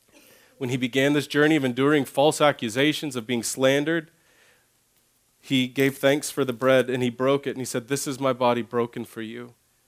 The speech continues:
Eat this and remember what I've done for you." Remember what he's endured for you. After the meal, he took a cup of wine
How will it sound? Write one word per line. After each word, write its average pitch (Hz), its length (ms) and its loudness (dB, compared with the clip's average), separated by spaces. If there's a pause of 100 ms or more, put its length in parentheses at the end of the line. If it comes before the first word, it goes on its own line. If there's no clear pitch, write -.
Eat 151 260 -8
this - 240 -6
and 127 120 -6
remember 127 400 -2
what 113 260 -2 (240)
I've 117 160 -6
done 117 220 0
for - 140 -14
you." 107 160 -8
Remember 131 500 2
what 113 280 0 (220)
he's 135 260 0
endured 135 460 2
for - 200 -12
you. 98 300 -12 (400)
After 151 300 2
the 135 100 -2
meal, 135 380 2 (220)
he 139 100 -6
took 143 240 -6
a 135 60 -12
cup 139 240 2
of 117 120 -6
wine 123 480 0